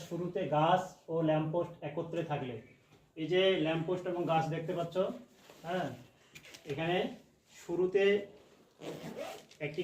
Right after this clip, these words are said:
গাছ এবং একটি ল্যাম্পপোস্ট শুরুতে আছে, ঠিক আছে? এরপরে বিশ মিটার, বিশ মিটার পর পর ল্যাম্পপোস্ট আছে, আর পঁচিশ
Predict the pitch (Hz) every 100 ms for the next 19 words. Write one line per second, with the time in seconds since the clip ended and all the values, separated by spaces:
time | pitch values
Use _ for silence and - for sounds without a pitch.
0 | 170 170 180 185 180 175 180 165 165 165
1 | 202 226 - - _ - - 226 - -
2 | - - _ _ - - - - 170 180
3 | 185 156 147 151 196 196 147 160 160 190
4 | 196 202 - - _ _ _ - 131 175
5 | - 190 202 196 202 - - - - 135
6 | 170 - 185 190 185 - 175 - 185 165
7 | 165 160 170 151 127 135 135 165 160